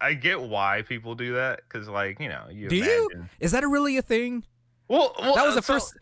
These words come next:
Speaker 2: that was the first time I ever read that comment. I was disturbed. I was like, "Why the fuck are type, people typing this shit out?"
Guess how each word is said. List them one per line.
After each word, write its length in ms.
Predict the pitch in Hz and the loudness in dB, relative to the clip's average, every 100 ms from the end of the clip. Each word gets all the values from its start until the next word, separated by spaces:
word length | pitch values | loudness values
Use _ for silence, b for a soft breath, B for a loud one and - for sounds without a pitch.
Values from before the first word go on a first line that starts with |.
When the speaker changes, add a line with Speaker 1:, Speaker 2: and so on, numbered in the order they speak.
| B | B
Speaker 2:
that 60 | - | 0
was 100 | 277 | 2
the 60 | 226 | 2
first 200 | 247 226 | 0 2
time 100 | 214 | 2
I 40 | |
ever 140 | 208 | 2
read 140 | 165 156 | 2 2
that 80 | 180 | 0
comment. 260 | - 233 220 | -2 -4 -2
I 60 | |
was 140 | 226 226 | -2 -2
disturbed. 480 | 151 - 147 117 | -4 -4 -4 -4
I 60 | 117 | -2
was 100 | 170 | -2
like, 160 | 156 - | -2 -2
"Why 160 | 175 | -4
the 120 | 220 | -4
fuck 260 | 180 196 196 | -4 -4 -4
are 60 | 143 | -6
type, 360 | - 170 - | -4 -4 -6
people 200 | - 175 | -6 -6
typing 320 | 180 160 160 151 | -6 -6 -6 -6
this 140 | 123 | -8
shit 160 | 131 127 | -8 -6
out?" 240 | 135 110 | -6 -8